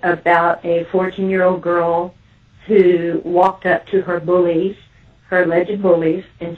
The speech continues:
said, "So you want to call me names?" And she stabbed herself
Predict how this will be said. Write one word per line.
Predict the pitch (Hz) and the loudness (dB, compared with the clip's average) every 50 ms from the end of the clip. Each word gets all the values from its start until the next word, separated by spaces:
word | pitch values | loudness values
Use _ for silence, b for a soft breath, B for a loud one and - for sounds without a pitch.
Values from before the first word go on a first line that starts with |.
| - - | -6 -2
said, | 165 160 160 160 160 160 160 160 - _ _ _ _ - - | 0 0 2 0 0 -2 -4 -8 -12 _ _ _ _ -8 -2
"So | 208 | 2
you | 190 190 180 180 180 | 2 2 2 0 -4
want | 175 175 175 | -4 -4 -6
to | 170 - | -8 -8
call | - 180 170 165 | -6 -6 -4 -4
me | 165 165 165 | -4 -6 -4
names?" | 175 190 208 214 196 175 170 170 175 175 165 - _ _ _ _ - | -2 0 0 0 0 0 -2 -4 -6 -8 -10 -14 _ _ _ _ -18
And | - 185 - | -16 -10 -6
she | 202 190 | -6 -6
stabbed | - - 170 165 160 156 | -4 -2 -2 -2 -2 -4
herself | 151 156 - - 160 165 160 160 170 | -6 -10 -8 -8 -8 -6 -6 -6 -10